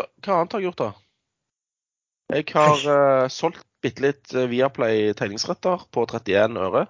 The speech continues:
Speaker 1: Det var lurt. Skulle bare solgt mer og kjøpt tilbake på, på seks komma tre øre, som var bunn. Eh, nå er de rundt seksten øre. Jeg tenker å tegne det der,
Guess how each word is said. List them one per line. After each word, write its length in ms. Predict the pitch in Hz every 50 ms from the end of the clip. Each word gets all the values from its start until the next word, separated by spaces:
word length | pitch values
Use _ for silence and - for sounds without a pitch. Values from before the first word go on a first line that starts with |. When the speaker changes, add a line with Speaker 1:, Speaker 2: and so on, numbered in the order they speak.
| _ _
Speaker 1:
Det 140 | - 101 107
var 180 | 110 107 110 110
lurt. 300 | 123 170 - - - -
Skulle 240 | - - 104 104
bare 100 | 98 101
solgt 240 | - 98 104 - - -
mer 180 | 101 107 107 - -
og 240 | 127 117 110 90 95
kjøpt 240 | - - - _ _ _ -
tilbake 460 | 101 98 90 85 _ - 107 107 -
på, 140 | - 104 101 95 98 101 - - - - - - - - - - _ -
på 80 | 123
seks 540 | - 139 147 - - - - - - - - -
komma 220 | - 123 117 117 -
tre 140 | 135 160
øre, 260 | 196 185 131 120 123 123 -
som 160 | - 127 117
var 140 | 117 120 117 113
bunn. 220 | 131 160 202 202 - - - - -
Eh, 320 | 123 127 123 123 120 117 117 117
nå 100 | 117 117 120
er 60 | 117 117
de 120 | 120 113 107
rundt 160 | 110 113 -
seksten 380 | - - 98 90 - - 147 156
øre. 180 | 127 117 110 113 _ _ _ - - - - - - _ _ _ - -
Jeg 240 | 117 127 131 - -
tenker 300 | - 135 110 - 113 113
å 20 |
tegne 320 | - - 104 82 85 95 101
det 80 | 101
der, 200 | 98 104 156 -